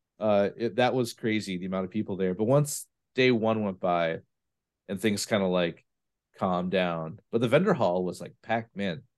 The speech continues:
Yeah, you gotta, like, just see the vendor hall. Like, Adepticon's got it okay.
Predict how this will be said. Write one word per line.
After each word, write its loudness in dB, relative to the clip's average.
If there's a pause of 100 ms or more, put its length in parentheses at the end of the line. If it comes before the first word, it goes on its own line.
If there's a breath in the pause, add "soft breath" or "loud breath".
(720)
Yeah, 6
you 6
gotta, 6
like, 4
just -6
see -6
the -6
vendor -2
hall. 0
Like, 0 (420)
Adepticon's 2
got 4
it -6 (300)
okay. -2